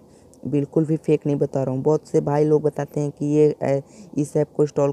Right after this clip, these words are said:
करो तो उस ऐप को install करो, लेकिन उसमें कुछ मिलता नहीं है क्योंकि आपका Paytm केवाईसी पूरा नहीं रहता है। तो इसमें आपका Paytm केवाईसी पूरा हो या ना हो, कोई दिक्कत नहीं है, आप फिर भी इसमें आप अपना पैसा transfer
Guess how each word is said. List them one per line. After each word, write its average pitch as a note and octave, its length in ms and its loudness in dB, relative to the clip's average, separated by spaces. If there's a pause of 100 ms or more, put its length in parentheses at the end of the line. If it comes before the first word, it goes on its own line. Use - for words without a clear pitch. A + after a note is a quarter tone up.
करो D3 200 0
तो C#3+ 220 -2
उस C#3 160 -6
ऐप C#3+ 200 -6
को C#3+ 60 -2
install C#3+ 280 -2
करो, C#3+ 240 -2
लेकिन C#3+ 380 -6 (380)
उसमें D3 240 -6
कुछ - 260 -6
मिलता D3 280 -2
नहीं C#3+ 180 -2
है C3+ 60 -4
क्योंकि C#3+ 340 -6
आपका C#3+ 260 -2
Paytm C#3+ 360 -4
केवाईसी C#3 420 -4 (100)
पूरा D3 160 -2
नहीं C#3+ 140 -4
रहता C#3 260 -6
है। B2+ 80 -4
तो C#3 220 -4
इसमें D#3 240 -6
आपका D3+ 260 -4
Paytm D3 360 -6
केवाईसी C#3 320 -6 (100)
पूरा C#3+ 180 -2
हो D3 360 -2 (360)
या C#3+ 140 2
ना C#3+ 120 -2
हो, C#3 220 -2
कोई D#3 320 0
दिक्कत D3 360 -6 (120)
नहीं C#3+ 140 -4
है, D3 80 -4
आप D3 180 -8
फिर C#3+ 180 -6
भी D3 240 -4 (360)
इसमें C#3 320 -4
आप C#3+ 280 -6
अपना D3 240 -6
पैसा C#3 340 -6
transfer C#3 460 -6